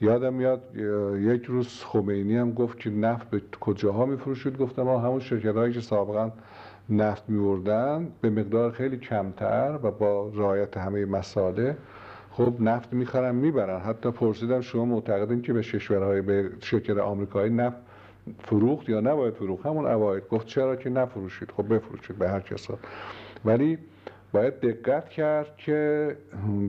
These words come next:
به دست اسرائیل نرسه.» از رو اسرائیل رو فقط می‌گفت.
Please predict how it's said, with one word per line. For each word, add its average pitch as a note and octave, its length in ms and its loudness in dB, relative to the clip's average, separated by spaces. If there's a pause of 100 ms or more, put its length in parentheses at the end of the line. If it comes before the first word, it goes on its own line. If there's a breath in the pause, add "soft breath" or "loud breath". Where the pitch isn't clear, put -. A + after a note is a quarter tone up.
به G2+ 120 4
دست A#2 380 0
اسرائیل G#2+ 640 0
نرسه.» G#2 460 0
از G#2 140 0
رو A#2 160 2
اسرائیل A2 460 0
رو F#2 80 -6
فقط F#2+ 340 -4
می‌گفت. A2+ 300 -8